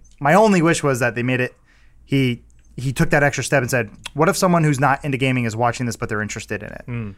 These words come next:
Speaker 1: 'Cause I, I believe you, you can watch a documentary about something that you might not be interested in, but learn something from it and still be somewhat fascinated, even though you're not part of that culture.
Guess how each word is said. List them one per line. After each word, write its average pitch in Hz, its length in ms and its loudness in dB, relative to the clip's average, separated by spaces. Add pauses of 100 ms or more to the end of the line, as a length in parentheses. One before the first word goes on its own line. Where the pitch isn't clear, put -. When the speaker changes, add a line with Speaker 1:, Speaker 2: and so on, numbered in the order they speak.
(160)
Speaker 1:
'Cause 151 140 2
I, - 20 2
I 180 40 4
believe 220 260 4
you, 165 140 4
you 175 120 2
can 156 80 0
watch 180 220 2
a - 20 -8
documentary 139 500 2
about 117 300 0
something 147 360 0
that 113 260 2 (480)
you 135 100 -2
might 156 160 4
not 147 180 2
be 123 140 -4
interested 151 320 -2
in, 196 140 4
but 131 180 -2
learn 151 260 4
something 120 300 -2
from 156 340 2
it 107 240 -2 (400)
and 139 160 2
still 156 240 2
be 135 200 2
somewhat 131 240 -2
fascinated, 127 440 0
even 131 160 -4
though 123 80 0
you're 110 160 -2
not 117 360 0
part 135 180 -2
of 120 40 -2
that 107 180 -4
culture. - 480 -10